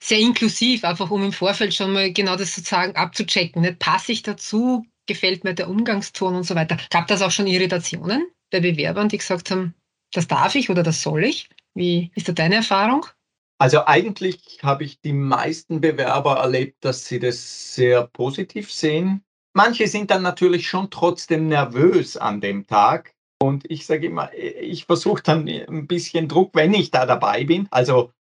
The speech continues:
Speaker 2: da sind die Leute dabei bei so einem Schnuppertag, die nachher auch mit der Person arbeiten. Und wenn ich dabei bin, versuche ich am Anfang immer auch nochmal Druck rauszunehmen und zu sagen,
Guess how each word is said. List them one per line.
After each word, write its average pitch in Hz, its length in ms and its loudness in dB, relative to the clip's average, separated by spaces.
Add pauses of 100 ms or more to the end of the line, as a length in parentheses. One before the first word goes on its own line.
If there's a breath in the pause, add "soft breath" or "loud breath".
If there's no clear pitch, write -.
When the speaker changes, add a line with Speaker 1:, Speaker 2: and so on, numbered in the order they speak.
Speaker 2:
da 127 140 4
sind 143 360 -2
die 170 140 -2
Leute 135 480 4
dabei 127 440 -2
bei 151 160 -4
so 135 140 -6
einem 131 180 -6
Schnuppertag, 139 720 -2
die 135 80 -4
nachher 120 460 -2
auch - 160 -6
mit 123 200 -8
der 117 100 -2
Person 127 460 -2
arbeiten. - 800 -6
Und 127 160 -2
wenn 143 180 6
ich 175 220 -4
dabei 147 380 4
bin, 147 220 -2
versuche 151 440 -6
ich 143 140 -6
am 131 100 -2
Anfang 139 360 -2
immer 139 240 2
auch 127 120 0
nochmal 135 380 -4
Druck 139 320 -8
rauszunehmen 120 800 -4
und 117 260 -10
zu 139 100 -4
sagen, 123 460 0